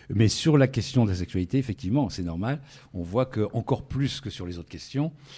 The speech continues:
euh, le poids de l'institution, euh, est, est encore plus énorme et fait chape de plomb. Alors, je peux, euh, euh, je vais vous raconter une histoire, parce que je, il faut raconter des histoires, je crois. C'est pas théorique, ce truc-là, hein. Une petite histoire, très courte.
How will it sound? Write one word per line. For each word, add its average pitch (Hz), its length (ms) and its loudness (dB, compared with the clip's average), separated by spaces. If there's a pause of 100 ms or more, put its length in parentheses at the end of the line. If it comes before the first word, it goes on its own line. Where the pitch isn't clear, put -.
(240)
euh, 95 240 -4
le 101 180 -2
poids 156 540 -2
de 110 100 -4
l'institution, 107 800 -4 (540)
euh, 92 720 2 (500)
est, 113 320 -6
est 92 220 -4
encore 123 240 0
plus 120 240 0
énorme 127 380 6
et 107 40 4
fait - 220 0
chape 131 380 -2
de 110 100 0
plomb. 110 420 4
Alors, 82 180 -2
je - 140 -20
peux, - 160 -8
euh, 90 180 -4 (560)
euh, 87 380 -2 (160)
je 87 100 -6
vais 127 60 4
vous 131 60 4
raconter 151 300 0
une 143 40 4
histoire, 131 280 0
parce 101 100 -8
que 131 80 0
je, 175 100 -6
il 160 60 -4
faut 202 140 -2
raconter 190 260 0
des 120 80 0
histoires, 92 320 -6
je - 60 -18
crois. - 180 -16 (560)
C'est - 180 -6
pas 254 120 6
théorique, 131 340 8
ce - 140 -14
truc-là, 73 340 -10
hein. 110 160 -6
Une 135 140 2
petite 170 280 2
histoire, 107 300 0
très 131 140 0
courte. - 260 -8